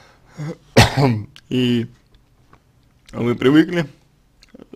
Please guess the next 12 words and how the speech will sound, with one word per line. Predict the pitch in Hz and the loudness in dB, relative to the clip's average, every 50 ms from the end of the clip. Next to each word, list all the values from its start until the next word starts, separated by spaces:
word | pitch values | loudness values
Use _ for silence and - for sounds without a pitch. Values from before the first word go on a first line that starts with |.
| - - - - - - - - - - | -20 -20 -20 -20 -20 -20 -20 -20 -18 -14
жить | - 143 147 151 147 139 139 - - - - _ _ _ _ _ _ _ _ _ _ _ _ _ _ | -10 -6 -2 0 0 0 -2 -6 -18 -20 -20 _ _ _ _ _ _ _ _ _ _ _ _ _ _
так | - 135 127 123 127 - - - _ _ _ _ _ _ _ _ _ _ _ _ _ _ _ _ _ _ _ | 0 2 2 0 -2 -10 -20 -20 _ _ _ _ _ _ _ _ _ _ _ _ _ _ _ _ _ _ _
всю | - - - - - 143 139 | -20 -20 -10 -4 0 0 0
жизнь, | 131 131 135 - - - - - 117 113 110 _ _ _ _ _ _ _ _ _ _ _ _ _ _ _ _ _ _ _ _ _ _ _ _ | 2 0 0 -2 -2 -6 -14 -10 -10 -10 -12 _ _ _ _ _ _ _ _ _ _ _ _ _ _ _ _ _ _ _ _ _ _ _ _
вы | - 127 | -8 -4
привыкли | 127 - 135 139 135 131 - 123 123 | 0 2 2 2 2 2 0 -2 -2
жить | 117 113 117 110 - _ | -2 -2 -4 -6 -6 _
так. | - 117 110 104 - - - _ _ _ _ _ _ _ _ _ _ _ _ _ _ _ _ _ _ _ _ _ _ _ _ _ _ _ _ _ _ _ - | -4 -2 -2 -2 -4 -10 -20 _ _ _ _ _ _ _ _ _ _ _ _ _ _ _ _ _ _ _ _ _ _ _ _ _ _ _ _ _ _ _ -12
И | 120 120 123 | -6 -4 -2
я | 123 143 160 170 | 0 2 0 2
полагаю, | - 185 170 151 131 123 139 151 156 143 | 4 6 6 6 6 6 4 2 2 -2
что | 120 - - - 123 123 127 139 143 | -6 -10 -8 -6 -4 -4 -2 -4 -6